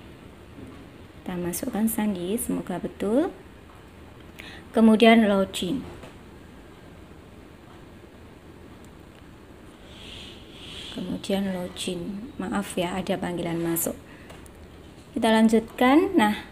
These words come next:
eh, dengan seperti ini berarti kita kan sudah masuk ke Weibo yang aplikasi. Kita cek dulu.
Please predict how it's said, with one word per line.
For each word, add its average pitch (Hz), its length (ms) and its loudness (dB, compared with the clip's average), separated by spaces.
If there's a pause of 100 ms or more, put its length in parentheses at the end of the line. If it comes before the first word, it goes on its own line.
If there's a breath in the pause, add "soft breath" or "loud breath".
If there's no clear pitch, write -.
(1120)
eh, 180 480 -4
dengan 226 320 6
seperti 233 480 4
ini 285 160 12
berarti 220 320 6
kita 240 320 4
kan 247 240 6
sudah 208 240 4
masuk 185 480 2
ke 220 320 2 (320 loud breath)
Weibo 196 400 4
yang 202 320 2
aplikasi. 175 880 -4 (1300)
Kita 196 240 -2
cek 190 240 -2
dulu. 220 480 2